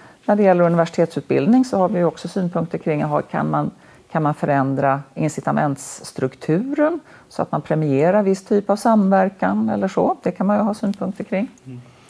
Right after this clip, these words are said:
Speaker 1: Men väldigt mycket är ju vår roll i det här sammanhanget just att plocka fram fakta, hur ser det ut, visa på goda exempel, hur har andra gjort?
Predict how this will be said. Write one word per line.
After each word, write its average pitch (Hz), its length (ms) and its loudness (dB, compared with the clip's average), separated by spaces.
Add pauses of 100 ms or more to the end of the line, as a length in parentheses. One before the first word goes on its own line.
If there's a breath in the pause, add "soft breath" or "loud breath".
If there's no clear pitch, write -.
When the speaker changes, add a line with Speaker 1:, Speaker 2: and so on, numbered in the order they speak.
(340 loud breath)
Speaker 1:
Men 190 240 2
väldigt 190 380 4
mycket 262 200 2
är 170 100 2
ju 165 80 2
vår 156 200 2
roll 147 200 2
i 147 40 -4
det 151 60 -2
här 185 160 0
sammanhanget 147 600 -4
just - 200 -6
att - 220 -4
plocka 220 240 -2
fram 185 180 0
fakta, 175 440 -2
hur 175 200 -2
ser 151 160 -2
det 151 120 0
ut, 143 220 -4
visa 165 260 0
på 151 100 -6
goda 147 260 0
exempel, 131 500 -4
hur 156 180 -2
har 143 120 0
andra 135 260 -2
gjort? - 340 -10